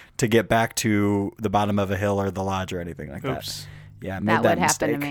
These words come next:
Speaker 3: me. I could tell you that.
Speaker 1: Yeah. That is not fun.
Speaker 3: <laughs>
Speaker 1: Cross-country skiing seems fun given the appropriate equipment.
Speaker 2: It, it
Speaker 1: Uh,
Speaker 2: looks,
Speaker 1: to, to an
Speaker 3: What
Speaker 1: extent.
Speaker 2: it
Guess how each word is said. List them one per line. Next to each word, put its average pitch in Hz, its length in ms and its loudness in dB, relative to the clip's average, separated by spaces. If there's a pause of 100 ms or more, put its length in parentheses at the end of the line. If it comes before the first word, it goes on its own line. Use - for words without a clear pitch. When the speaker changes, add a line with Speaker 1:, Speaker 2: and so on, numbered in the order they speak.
Speaker 3:
me. 151 40 -14 (280)
I 156 80 -14
could 151 200 -12
tell 143 200 -10
you 151 80 -10
that. 147 240 -10
Speaker 1:
Yeah. 92 360 -4 (600)
That 113 140 2
is 101 180 0
not 107 280 2
fun. 85 260 -8 (520)
Speaker 3:
<laughs> 285 100 6 (680)
Speaker 1:
Cross-country 151 520 6
skiing 110 300 4
seems 120 380 2
fun 92 520 0
given 101 260 2
the 95 100 4
appropriate 92 640 0
equipment. - 640 -4 (420)
Speaker 2:
It, - 120 -10 (160)
it 160 200 -4
Speaker 1:
Uh, - 40 0
Speaker 2:
looks, 156 140 4
Speaker 1:
to, 123 180 8
to 135 200 4
an 123 60 6
Speaker 3:
What 110 60 4
Speaker 1:
extent. 254 220 6
Speaker 2:
it - 40 6